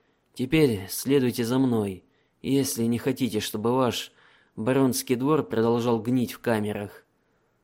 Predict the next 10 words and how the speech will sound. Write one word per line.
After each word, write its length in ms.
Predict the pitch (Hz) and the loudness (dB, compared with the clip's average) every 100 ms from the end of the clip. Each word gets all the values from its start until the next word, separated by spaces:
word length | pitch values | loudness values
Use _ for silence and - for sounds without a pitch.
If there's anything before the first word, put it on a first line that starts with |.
| _ | _
Она 260 | - 143 190 | -8 -4 -2
последовала 560 | 165 - 175 156 147 131 | -4 -2 -2 2 2 2
за 160 | 131 | 0
ним, 260 | 147 156 110 | 0 0 -2
хотя 280 | - 110 123 | -4 -6 -2
и 120 | 113 | -2
осторожно. 800 | 104 - 120 123 117 104 98 98 _ _ _ _ _ _ _ - | -2 -4 -2 0 -2 -2 -8 -12 _ _ _ _ _ _ _ -12
«Потребовались?» 920 | 120 - 151 180 202 214 202 190 - - _ _ _ - | -12 -4 -2 2 2 2 0 -2 -10 -16 _ _ _ -20
спросила 580 | - 135 113 110 104 | -10 -8 -6 -4 -4
она. 340 | 117 135 104 | -2 -2 -4